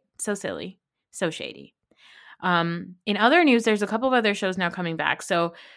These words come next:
tonight, obviously Wednesday nights, it's Real Housewives of Beverly Hills and, um, uh, Real Housewives of Dubai.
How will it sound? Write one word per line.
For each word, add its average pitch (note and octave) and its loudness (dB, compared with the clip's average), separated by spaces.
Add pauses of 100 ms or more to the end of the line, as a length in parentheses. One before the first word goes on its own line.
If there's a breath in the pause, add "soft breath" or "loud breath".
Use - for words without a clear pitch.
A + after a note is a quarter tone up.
(120)
tonight, G#3+ 4
obviously F#3 0
Wednesday G3+ 2
nights, G3 0
it's F3 -2 (320 soft breath)
Real F#3 0
Housewives F#3+ 2
of F#3 -6
Beverly F3 0
Hills B3 2
and, F3 0
um, D#3+ -2 (540)
uh, D3+ 2
Real E3+ -2
Housewives E3 -4
of D3+ -8
Dubai. F3 2